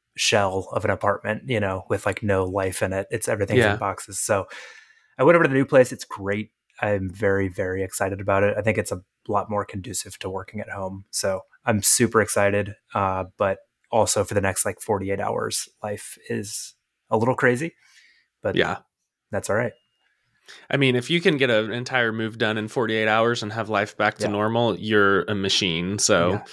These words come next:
Speaker 1: it's great. That's
Speaker 2: Yeah.
Speaker 1: the hope. Uh, I had some real opportunities for some Marie Kondo, you know,
Speaker 2: Mm.
Speaker 1: uh, been,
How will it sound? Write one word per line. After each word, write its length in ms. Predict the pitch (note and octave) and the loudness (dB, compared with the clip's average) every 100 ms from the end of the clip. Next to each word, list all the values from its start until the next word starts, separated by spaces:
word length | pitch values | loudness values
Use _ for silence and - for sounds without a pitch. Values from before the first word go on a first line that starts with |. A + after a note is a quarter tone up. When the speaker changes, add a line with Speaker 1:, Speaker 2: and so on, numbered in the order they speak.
| - - | -20 -18
Speaker 1:
it's 100 | - | -14
great. 220 | - F#2+ - - - - - - - | -12 -14 -16 -20 -20 -20 -20 -20 -2
That's 180 | - - | 2 2
Speaker 2:
Yeah. 40 | |
Speaker 1:
the 80 | - | 4
hope. 320 | B2+ C#3+ C3 - - - | 6 6 4 -4 -18 -2
Uh, 440 | A#2+ A2 A2+ A2+ A#2 | 2 4 4 2 2
I 120 | A#2 | 2
had 180 | B2+ A#2+ | 0 0
some 140 | A#2 | 0
real 120 | A2+ | 4
opportunities 580 | A2 G#2+ A2 G#2 G#2 G2+ | 4 4 -2 -4 -4 -4
for 140 | - | -6
some 240 | - G#2 G2 | -6 -4 -2
Marie 240 | G2 G2+ | -2 -4
Kondo, 640 | - G2 F#2+ G2 F#2+ F#2+ - - | -2 -4 0 0 0 0 -6 -6
you 120 | A2 | -2
know, 280 | G2 F#2 F#2 | 0 -2 2
Speaker 2:
Mm. 160 | A#2+ A2 | 4 4
Speaker 1:
uh, 400 | F#2+ F#2 F#2 G2+ | 2 0 -2 -4
been, 480 | F#2+ G#2 F#2+ F#2 | -2 0 0 -4